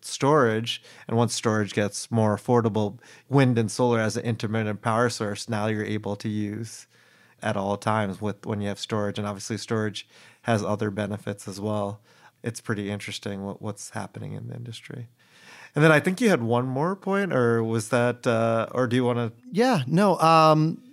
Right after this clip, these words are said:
Speaker 2: you know, the other
Speaker 1: For trends that
Speaker 2: the oth-,
Speaker 1: you're seeing in the
Speaker 2: yeah, the
Speaker 1: solar
Speaker 2: other trend or, uh, maybe commentary on policy.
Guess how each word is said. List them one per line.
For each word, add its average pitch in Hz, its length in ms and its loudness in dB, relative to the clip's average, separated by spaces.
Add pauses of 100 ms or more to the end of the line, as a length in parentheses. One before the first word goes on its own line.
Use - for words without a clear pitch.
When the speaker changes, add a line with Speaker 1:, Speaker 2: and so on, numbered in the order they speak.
(120)
Speaker 2:
you 208 100 6
know, 208 100 8
the 247 160 6
other 247 400 4
Speaker 1:
For 175 140 4
trends 135 540 4
that 135 140 4
Speaker 2:
the - 80 6
oth-, - 20 4
Speaker 1:
you're 127 80 4
seeing 123 240 2
in 120 120 4
the 110 40 4
Speaker 2:
yeah, 196 240 6
the - 60 6
Speaker 1:
solar 208 100 8
Speaker 2:
other 190 320 6
trend 127 640 4
or, 98 320 4 (200)
uh, 120 120 0
maybe 120 280 2
commentary 120 520 4
on 98 160 2
policy. 107 640 0